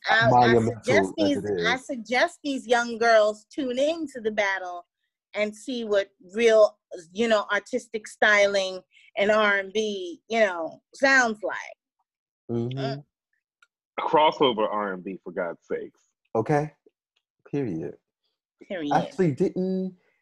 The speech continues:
Speaker 2: Erykah Badu win four Grammys for her first album?
Speaker 3: Five.
Speaker 2: No, I thought Lauren
Speaker 3: I
Speaker 2: won
Speaker 3: think
Speaker 2: five, but she
Speaker 3: five.
Speaker 2: won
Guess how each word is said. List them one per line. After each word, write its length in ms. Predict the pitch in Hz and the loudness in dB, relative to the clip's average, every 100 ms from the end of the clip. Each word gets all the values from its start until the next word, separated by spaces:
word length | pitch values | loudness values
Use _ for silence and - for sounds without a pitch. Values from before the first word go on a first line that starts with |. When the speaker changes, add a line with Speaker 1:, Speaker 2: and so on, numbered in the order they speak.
| - | -2
Speaker 2:
Erykah 280 | 135 151 143 | 0 0 0
Badu 380 | 120 120 123 120 | 0 0 -2 -4
win 280 | 110 107 101 - | -2 -2 -4 -4
four 220 | 120 117 | -2 0
Grammys 440 | 104 104 110 107 | -2 -4 -4 -8
for 120 | - 110 | -6 -6
her 100 | 107 - | -6 -6
first 200 | 117 117 | -8 -6
album? 440 | 120 120 123 127 127 _ _ _ _ _ - - - | -10 -10 -12 -14 -20 _ _ _ _ _ -20 -16 -4
Speaker 3:
Five. 380 | 120 98 82 80 _ _ _ _ _ _ _ _ _ _ _ _ 139 | 0 0 -4 -16 _ _ _ _ _ _ _ _ _ _ _ _ -2
Speaker 2:
No, 140 | 139 | 0
I 60 | 160 | 2
thought 180 | 156 | 0
Lauren 320 | 120 104 131 139 | -2 -2 -2 -4
Speaker 3:
I 20 | |
Speaker 2:
won 220 | 95 90 | -2 -2
Speaker 3:
think 140 | 117 98 | 0 0
Speaker 2:
five, 180 | 90 | 0
but 140 | 110 95 | 0 -2
she 80 | 76 | -4
Speaker 3:
five. 120 | 92 | -6
Speaker 2:
won 220 | 98 85 | -4 -6